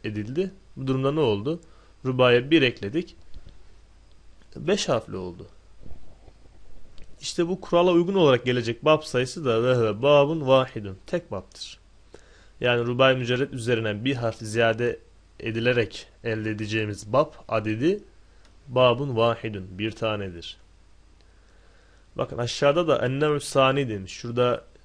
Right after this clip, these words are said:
dedik ya ala nev'ayni demiştik. Birinci nevi kendisine bir harf ziyade edilen.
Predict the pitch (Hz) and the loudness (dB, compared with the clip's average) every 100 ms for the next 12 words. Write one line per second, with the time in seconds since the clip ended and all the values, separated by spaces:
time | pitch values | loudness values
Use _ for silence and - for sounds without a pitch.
0 | - - _ _ - 117 175 - 110 90 | -20 -20 _ _ -10 -6 -6 -4 -6 -6
1 | - - - - - - - 120 135 131 | -14 -20 -20 -20 -20 -20 -6 2 6 8
2 | 127 120 120 110 123 135 107 95 92 - | 6 4 2 2 2 0 -2 -6 -10 -14
3 | - - - 107 117 127 127 131 123 110 | -16 -20 -16 -6 -2 0 0 2 2 0
4 | 98 - - - - - 120 107 110 98 | -2 -8 -20 -20 -14 -8 -8 -8 -10 -4
5 | 113 151 113 107 104 95 107 101 95 98 | 4 4 4 -2 -4 -4 -2 -2 -6 -12
6 | - - - 107 113 160 | -16 -14 -8 -4 -2 -2